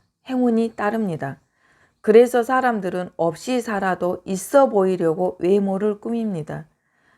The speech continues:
나아가 있어 보이는 사람도 더 있어 보이려고 외모를 꾸미고 가꿉니다. 그렇다고 거칠애에만 신경 쓰라는 말은 아니니 오해하지 마세요.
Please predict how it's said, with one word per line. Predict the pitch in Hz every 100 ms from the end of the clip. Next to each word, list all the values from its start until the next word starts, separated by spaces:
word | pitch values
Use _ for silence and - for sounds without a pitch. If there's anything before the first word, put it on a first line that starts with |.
| _
나아가 | 170 185 214 214 185 180 156 - _ _
있어 | 214 214 302 302
보이는 | 277 262 240 220
사람도 | 202 220 220 185 160 160 151 - _
더 | 226 262 254
있어 | 202 190 - 277 269
보이려고 | 269 170 190 185 156 175 214 - _ _ _ -
외모를 | 214 233 220 208 202 202
꾸미고 | 226 226 202 196 202
가꿉니다. | - - - 185 170 156 151 - _ _ _ _ _
그렇다고 | - 302 302 220 180 170 156 151 _ _ _
거칠애에만 | - 208 - 302 294 285 269 240 240 240
신경 | - 277 277 269
쓰라는 | 262 220 202 190 180
말은 | 185 190 190
아니니 | 170 170 190 185 165 165 156 _ _ _ _
오해하지 | - 170 208 240 202 208 214
마세요. | 185 175 180 156 139